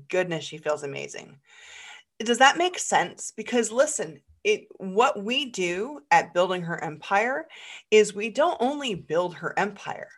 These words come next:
right? We build the person behind the empire, because if the person behind the empire is not built up, then we are going to fail. We are not going to be sustainable. We are not gonna be successful.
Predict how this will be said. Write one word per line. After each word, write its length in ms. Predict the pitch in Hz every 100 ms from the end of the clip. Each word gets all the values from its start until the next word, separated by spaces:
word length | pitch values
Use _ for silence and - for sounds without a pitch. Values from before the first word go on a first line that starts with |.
| _ _ _
right? 320 | 165 170 202 185
We 200 | 208 254
build 540 | 180 220 214 208 180 - _ -
the 100 | 165
person 720 | - - 233 233 - 170 147
behind 600 | 139 151 - 220 294 185
the 160 | 156 -
empire, 520 | 160 139 - 233 240
because 320 | - - 214
if 80 | 196
the 60 | 185
person 500 | - 311 392 403 381
behind 440 | 302 240 277 269 233
the 120 | -
empire 600 | 190 208 - 156 156 147
is 180 | 196 160
not 440 | 156 180 190 202 - _
built 340 | 180 254 - -
up, 280 | 196 - - - - - -
then 280 | - 196 190 - -
we 280 | 180 247
are 220 | - 196 185
going 420 | 170 160 156 160
to 160 | -
fail. 520 | 160 - 156 - - - _ _ -
We 120 | 165
are 120 | 170
not 400 | 165 165 214 -
going 160 | 254 247
to 60 |
be 140 | 214 190
sustainable. 680 | - 165 - 156 151 147
We 100 | 147
are 140 | 151 151
not 340 | 160 190 208
gonna 140 | 233 240
be 60 |
successful. 760 | 220 - - 135 131 - 135